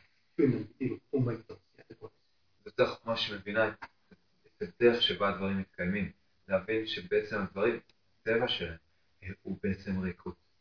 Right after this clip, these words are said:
Speaker 1: מה זה בעצם אומר?
Speaker 2: אז ככה, ככה עבודה לימד.
Speaker 1: אוי, זה מצוין.
Speaker 2: שהסבל של סמסרה, זה משהו שצריך לדעת אותו.
Speaker 1: אוי, זה מצוין, ממש.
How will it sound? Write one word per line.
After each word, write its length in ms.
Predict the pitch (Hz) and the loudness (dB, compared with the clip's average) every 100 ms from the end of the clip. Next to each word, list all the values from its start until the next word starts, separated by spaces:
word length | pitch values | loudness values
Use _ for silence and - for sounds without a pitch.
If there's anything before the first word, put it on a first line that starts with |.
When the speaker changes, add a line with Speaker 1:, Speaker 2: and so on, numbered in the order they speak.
| _ - | _ -16
Speaker 1:
מה 60 | - | -12
זה 120 | 240 - | -12 -12
בעצם 260 | 110 101 | -14 -6
אומר? 200 | 95 92 87 _ _ _ _ _ | -4 -2 -4 _ _ _ _ _
Speaker 2:
אז 220 | _ - - _ _ _ _ | _ -20 -20 _ _ _ _
ככה, 380 | - - - - - _ | -4 -2 -2 -2 -8 _
ככה 260 | 110 - | -6 -2
עבודה 280 | 101 98 98 | -2 -2 -2
לימד. 240 | 90 90 85 _ _ - | -2 -4 -8 _ _ 0
Speaker 1:
אוי, 160 | 110 | 0
זה 60 | 104 | 0
מצוין. 380 | 101 98 - 101 - - _ _ _ _ _ _ _ | -4 -6 -6 -8 -8 -14 _ _ _ _ _ _ _
Speaker 2:
שהסבל 1400 | - - - - - - - - _ - - 110 113 104 | -2 -2 -2 -6 -16 -16 -20 -20 _ -20 -2 2 6 6
של 280 | - 95 - | 6 -6 -6
סמסרה, 440 | 95 95 113 113 - _ _ _ - | -8 -2 0 0 -2 _ _ _ -4
זה 80 | |
משהו 240 | 98 98 - | 0 0 -4
שצריך 420 | - - 98 - | -10 -12 -8 -4
לדעת 340 | 92 95 95 | 2 2 0
אותו. 120 | - - _ _ - | -6 -20 _ _ -2
Speaker 1:
אוי, 160 | 120 120 | 0 0
זה 60 | 113 | -6
מצוין, 240 | 110 110 - | -12 -6 0
ממש. 260 | - 101 | 0 0